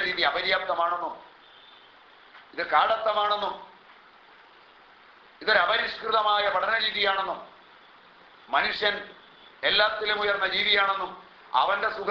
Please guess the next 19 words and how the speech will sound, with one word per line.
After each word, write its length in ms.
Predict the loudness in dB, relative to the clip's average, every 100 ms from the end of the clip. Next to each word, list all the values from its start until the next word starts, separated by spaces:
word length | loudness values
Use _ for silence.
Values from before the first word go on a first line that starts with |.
| 0
സൗകര്യങ്ങൾക്ക് 680 | 0 0 0 0 0 -2 -2
വേണ്ടി 300 | -2 -2 -8 -12 -20 -20 -20 -6 0
പരീക്ഷണത്തിനായി 840 | 2 0 0 0 0 0 2 2
എല്ലാ 200 | 2 2
ജീവികളും 500 | 2 0 0 0 -2 -6 -12 -20 -14 -2
അവയുടെ 340 | 0 2 0 0
ജീവൻ 200 | 0 0 0
ബലിയർപ്പിക്കണമെന്നുമുള്ള 1080 | 2 2 0 -2 -2 0 0 0 -2 -2 -2 -4 -10 -18 -20 -20 -20 -2
കാടത്തമാണ്ട 720 | 2 4 2 0 0 0 0 0
ഒരു 200 | 0 0
രീതിയാണ് 640 | -2 0 2 2 0 -6 -12 -20 -16 0
ശാസ്ത്രത്തിന്റെ 560 | 2 2 -2 -2 -2 0
രീതിയെന്നും 600 | 0 0 -2 -4 -10 -14 -14 -14 -4 2
അതിൽ 320 | 2 2 -2
നിന്ന് 140 | -2
ഉൽപ്പന്നമാകുന്ന 760 | -2 0 2 2 2 2 0 0
ഫലം 420 | 0 0 0 -4 -12 -20 -20 -6
ഹിംസയുടെ 560 | -6 -4 0 2 2
ഫലമാണെന്നും 680 | 2 2 2 2 0 -4 -6